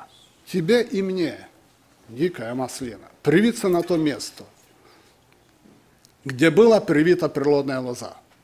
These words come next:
и питаться тем соком той маслины, быть общником корня и сока той маслины". Та маслина сок свой не поменяла. И при том всем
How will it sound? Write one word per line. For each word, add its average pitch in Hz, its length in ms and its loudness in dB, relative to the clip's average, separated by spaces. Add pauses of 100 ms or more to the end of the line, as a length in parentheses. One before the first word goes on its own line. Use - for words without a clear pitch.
(1160)
и 208 160 6
питаться 202 800 4
тем 254 480 4
соком 240 800 2 (420)
той 185 180 2
маслины, 160 460 0
быть 269 480 4 (120)
общником 254 680 4
корня 214 540 6
и 190 100 -4
сока 208 380 2
той 156 200 0
маслины". 147 440 -6 (1200)
Та 151 180 2
маслина 240 480 2
сок 185 260 0
свой 151 260 -2
не 135 280 -2
поменяла. 135 680 -4 (2500)
И 180 100 4
при 233 220 6
том 285 260 8
всем 202 760 4